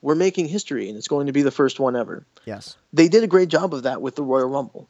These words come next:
Speaker 1: With the Women's Rumble, they had plenty of surprise entrants, either because they just have a depleted women's roster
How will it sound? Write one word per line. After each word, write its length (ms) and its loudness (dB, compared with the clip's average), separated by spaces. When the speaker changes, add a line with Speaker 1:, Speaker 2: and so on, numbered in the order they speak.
Speaker 1:
With 140 -4
the 80 -4
Women's 320 -2
Rumble, 520 2
they 180 -2
had 500 -8
plenty 360 0
of 80 -2
surprise 440 -4
entrants, 560 -2
either 300 0
because 640 -6
they 100 0
just 240 -6
have 180 0
a 40 -10
depleted 420 0
women's 320 -4
roster 460 -2